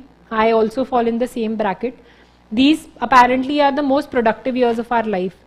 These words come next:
ठीक है, घूमने का भी मन करता है, अच्छा खाने पीने, हर चीज़ का मन करता है। You will see your elder brother, sister, senior,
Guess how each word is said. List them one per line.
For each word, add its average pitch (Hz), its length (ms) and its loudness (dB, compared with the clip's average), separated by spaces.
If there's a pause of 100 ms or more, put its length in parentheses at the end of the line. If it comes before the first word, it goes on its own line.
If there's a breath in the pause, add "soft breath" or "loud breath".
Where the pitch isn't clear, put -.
(180)
ठीक 233 140 -8
है, 254 140 -4 (120)
घूमने 233 300 0
का 262 100 2
भी 262 100 0
मन 240 220 -2
करता 240 300 -2
है, 247 120 -2
अच्छा 240 240 -6 (180)
खाने 226 340 -2
पीने, 240 300 -2 (100)
हर 254 140 2
चीज़ 254 320 -4
का 262 100 -2
मन 220 200 -4
करता 196 300 -8
है। 196 80 -12 (460 soft breath)
You 262 120 4
will 285 160 2
see 285 160 -2
your 277 160 4
elder 254 320 2
brother, 226 400 2
sister, 240 340 -6 (140)
senior, 220 340 -2